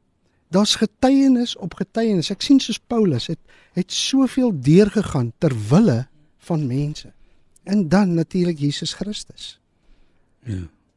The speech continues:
Speaker 1: Sy lewe gegee, wel, hy het my geken. Maar kom ek sê vir jou, vir almal het hy sy lewe gegee. En nou vra ek vanoggend, dis 'n uitdaging. Ek wil hoor, in hierdie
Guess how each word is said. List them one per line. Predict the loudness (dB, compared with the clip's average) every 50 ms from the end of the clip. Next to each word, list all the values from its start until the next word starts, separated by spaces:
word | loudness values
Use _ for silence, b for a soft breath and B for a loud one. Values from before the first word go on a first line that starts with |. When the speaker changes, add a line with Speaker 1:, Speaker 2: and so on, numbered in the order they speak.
| _ _
Speaker 1:
Sy | -6 -2 2 4 6 6 6 6
lewe | 6 6 6 8 6 6 4
gegee, | 4 2 0 2 4 4 6 6 4 2 -2 _ _ _ _ _ _ _ _ _ _ _ _ _ _ _ _ _ _ _
wel, | 2 4 6
hy | 6
het | 4 4 2
my | 0 0
geken. | 0 -2 -4 -2 0 0 0 0 -2 -8 _ _ _ _ _ _ _ _ _ _ _ _ _ _ _ _ _ _ _ _
Maar | -2 -2 -2 2
kom | 2 4 4
ek | 4 2 0
sê | 0 0 0 0
vir | 0 -2 -2 -2
jou, | -2
vir | -4 -10 -14 -8 _
almal | -2 -2 -2 -2 -4 -6 _ _ _ _ _ _ _ _
het | -10 -6
hy | -6 -6
sy | -6 -6 -8
lewe | -8 -6 -8 -8 -8 -10 -14
gegee. | -18 _ -20 -18 -18 -18 -18 _ _ _ _ _ _ _ _ _ _ _ _ _ _ _ _ _ _ _ _ _ _ 2
En | 2 2
nou | 4
vra | 4 4 4 4 2
ek | 0 -4
vanoggend, | -4 -4 -4 -2 0 0 0
dis | 0 0 -4
'n | -4 -4 -2
uitdaging. | -2 -2 -2 -2 -2 -4 -6 -6 -8 _ _ _ _ _
Ek | -12 -10 -8
wil | -6 -4 -4 -4
hoor, | -2 -4 -4 -4 -6 _ _ _ _ _ _ _ _ _ _ _ _ _ _ _
in | 4 6 6
hierdie | 6 6 6 4 2